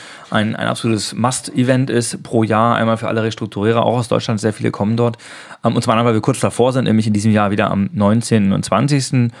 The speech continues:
Oktober bei euch in Kufstein, unter anderem das Abendevent im Auracher Löchel an dem Donnerstagabend ist berühmt berüchtigt. Erzähl mal, worum geht's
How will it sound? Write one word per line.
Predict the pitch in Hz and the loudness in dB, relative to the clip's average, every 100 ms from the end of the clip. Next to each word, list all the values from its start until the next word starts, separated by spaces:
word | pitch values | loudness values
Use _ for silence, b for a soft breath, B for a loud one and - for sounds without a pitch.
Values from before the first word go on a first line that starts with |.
| B B | B B
Oktober | - 95 - 139 147 | -2 0 2 4 4
bei | 113 | 4
euch | 107 110 | 2 2
in | |
Kufstein, | 98 156 - 123 | 2 0 2 2
unter | 123 131 131 | 2 2 2
anderem | - 151 123 117 | 2 2 4 4
das | 110 | 2
Abendevent | - 107 123 110 123 117 | 0 0 2 2 0 2
im | 107 | 2
Auracher | 98 104 101 107 104 B B B | 2 0 0 0 -2 B B B
Löchel | - 120 120 120 - | 2 2 2 0 0
an | 104 101 | 0 2
dem | 101 | 2
Donnerstagabend | 101 120 - 87 113 110 | 2 0 0 0 2 0
ist | - 147 | -2 -4
berühmt | 98 120 147 | 2 4 4
berüchtigt. | 120 135 113 120 B B B B | 2 4 2 0 B B B B
Erzähl | - 120 | 0 2
mal, | 127 | 2
worum | 107 110 | 2 2
geht's | 101 123 - - | 4 2 0 -10